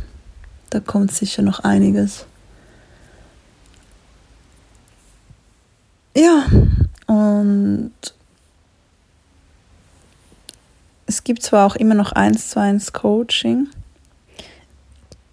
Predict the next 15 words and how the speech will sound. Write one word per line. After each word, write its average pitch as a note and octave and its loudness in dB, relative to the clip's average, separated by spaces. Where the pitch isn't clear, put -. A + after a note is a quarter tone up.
aber G#3 2
ich G3 2
muss G3+ -2
dir G3+ 0
ganz G3+ 2
ehrlich G3+ 0
sagen, G3+ 2
ich G3+ -4
bin G3 0
da G3 0
momentan G3 0
ein F#3+ 2
bisschen G3+ -2
im F#3+ 0
Umschwung G#3+ -2